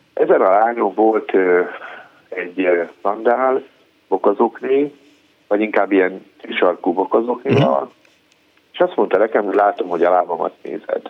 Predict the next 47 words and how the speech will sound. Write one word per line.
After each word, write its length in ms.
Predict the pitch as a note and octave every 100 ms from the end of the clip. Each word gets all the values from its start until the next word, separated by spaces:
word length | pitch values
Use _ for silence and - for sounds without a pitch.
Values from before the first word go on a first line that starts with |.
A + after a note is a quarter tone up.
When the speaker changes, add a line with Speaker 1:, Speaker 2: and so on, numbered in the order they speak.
| _ -
Speaker 1:
Ja, 100 | C3+
igen, 340 | B2 E2 F2+
van 160 | A#2 G#2+
rajta 240 | F#2 F2+
egy 60 | E2+
bokazokni. 560 | A2 - - - - F2+ - G#3 F3 - E4+ - _ _ _ _ -
Ja, 100 | D3+
mondom, 180 | F#3 F#3
hát, 180 | F3+ - - - - - - - - -
ez 140 | -
Speaker 2:
Várjál, 220 | A3 D3+
Speaker 1:
már 80 | C#3
akkor 240 | D#3 - B3+
Speaker 2:
nagyon, 160 | A#3+
Speaker 1:
sem 60 | D3+
volt, 120 | -
Speaker 2:
nagyon 260 | B3 E3 D3
mély 100 | D#3+
Speaker 1:
ez 60 | D#3+
Speaker 2:
nyomokat 300 | B2+ C#3+ C#3+
Speaker 1:
már 100 | D#3+
Speaker 2:
hagyott 280 | D3 C#3 B2+
benned 260 | C3 B2
ez 140 | A#2+ A#2
a 40 |
Jekaterina. 500 | B2 A2 A#2+ A#2+ A2+ C3
Speaker 1:
Igen, 60 | A#2+
de, 240 | A#2+ - - - - - - - - - -
igen, 180 | G#3
de 60 | A#2
ez 80 | A2+
már 120 | B2
akkor 260 | B2 - A#2
sem 160 | - G#2+
volt 260 | G#2 G2 F#2
egy 100 | F2
nagy 160 | E2+ E2+
divat, 280 | F2+ -
tehát 220 | - E2+ -
most 160 | -
nem, 140 | G2+ - - _ -
nem 100 | G2+
a 100 | - -
szexi 200 | F2 - E2+
szimbólumokat 580 | D#2+ D#2+ E2+ F2 - -
öltöztették 760 | D#2 D#2 - - E3 E2+ D#2 G#2
így. 220 | -